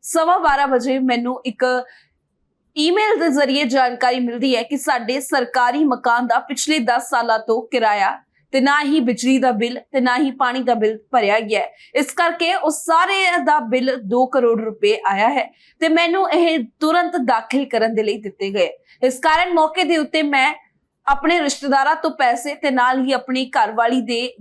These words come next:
ਗਹਿਣੇ ਜਿਹੜੇ ਹੈ ਉਹ ਗਿਰਵੀ ਰੱਖੇ ਤੇ ਦੋ ਕਰੋੜ ਰੁਪਏ, ਅਹ, ਨਗਰ ਨਿਗਮ ਨੂੰ ਦਿੱਤੇ ਹੈ। ਪਰ ਉਹਨਾਂ ਨੇ ਇਹ ਵੀ ਸਵਾਲ ਉਠਾਇਆ ਕਿ ਆਖਿਰਕਾਰ ਹੁਣ ਜਦੋਂ ਮੈਂ ਨਾਮਜ਼ਦਗੀ ਪੱਤਰ ਭਰਨ ਜਾ ਰਿਹਾ ਸੀ ਉਸ ਵੇਲੇ ਹੀ ਕਿਉਂ ਮੈਨੂੰ ਇਹ ਨੋਟਿਸ ਭੇਜਿਆ ਗਿਆ?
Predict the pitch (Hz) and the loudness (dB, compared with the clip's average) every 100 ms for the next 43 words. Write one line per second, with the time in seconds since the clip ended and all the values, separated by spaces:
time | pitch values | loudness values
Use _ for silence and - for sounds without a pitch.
0 | 190 226 262 311 320 247 240 220 208 240 | -4 0 0 0 -2 0 0 2 2 2
1 | 226 226 240 202 214 226 254 226 269 247 | 0 -4 -4 -2 -2 0 0 -2 -2 -4
2 | 285 214 196 240 240 226 208 202 202 208 | -4 -8 -6 -4 -2 0 0 -2 -8 -2
3 | 208 214 - - _ _ - 240 240 233 | -2 -2 -8 -20 _ _ -2 2 2 2
4 | 254 285 339 302 240 233 226 269 - - | 2 2 2 0 0 -2 -2 -4 -6 -10
5 | 202 240 226 175 - 285 294 339 294 320 | -8 -4 -2 -2 -2 0 0 2 0 2
6 | 339 359 381 330 311 254 254 285 226 254 | 2 0 0 0 0 0 -2 0 0 0
7 | 285 262 240 277 247 240 240 254 262 - | 0 -2 0 -2 -2 2 2 2 -2 -6
8 | - - _ _ - 359 415 294 330 320 | -20 -20 _ _ 0 2 2 0 2 2
9 | 311 277 262 240 262 247 302 254 254 262 | 2 2 2 0 0 0 0 -2 0 -2
10 | 254 233 214 233 214 220 240 302 311 349 | 0 0 0 2 2 0 -2 -2 0 -2
11 | 311 294 262 320 294 - 320 285 233 240 | 0 0 2 2 0 0 2 2 0 -2
12 | 262 240 202 208 - - - 226 226 240 | -2 0 -2 -6 -8 -12 -6 -4 -2 0
13 | 247 240 | 0 0